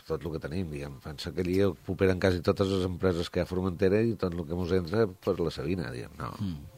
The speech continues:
Speaker 1: Però bueno, diguem, sabíem que hi hauria això i, i mos haurem d'inventar, pues, coses, pues, per dur els clients a campes o, o, o treure pàrquings fora,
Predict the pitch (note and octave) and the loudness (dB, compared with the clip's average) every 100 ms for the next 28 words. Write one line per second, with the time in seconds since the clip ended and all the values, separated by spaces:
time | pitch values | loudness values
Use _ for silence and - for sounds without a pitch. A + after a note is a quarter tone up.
0 | - E2+ F#2 F2+ G2+ _ _ - C#2+ C2+ | -2 2 2 0 -6 _ _ -14 -12 -14
1 | A#1+ - - - - - - - - E2+ | -16 -20 -20 -20 -20 -20 -20 -18 -10 -4
2 | F2+ F2+ E2 F2+ F2+ F#2 F#2 G#2 B2 C3 | -2 -2 -2 -2 2 2 2 2 2 0
3 | D#2 C2 - - - - - F2 F2 F2 | -2 -6 -14 -16 -16 -14 -8 -4 -2 -2
4 | F2+ F2+ E2+ E2 E2+ G2+ - F#2 F#2 G2+ | -2 -2 -4 -4 -4 -4 -2 0 0 -2
5 | - E2+ - D2+ D#2+ E2 D2 - D#2+ E2 | -4 -6 -4 -4 -2 -2 -4 -6 -4 -4
6 | D#2 D#2+ D#2 - G#2+ A#2+ B2 G#2+ F#2 D2+ | -2 -2 -2 0 0 2 2 4 4 4
7 | D2+ D2 C2+ D2 - - - - C2+ - | 2 2 0 -4 -6 -10 -14 -8 -8 -6
8 | D2+ D#2 D2+ D2 C2+ _ - - - - | -4 -4 -2 -4 -8 _ -20 -20 -6 -6
9 | - D2 - A2 A2 | -4 -10 0 4 6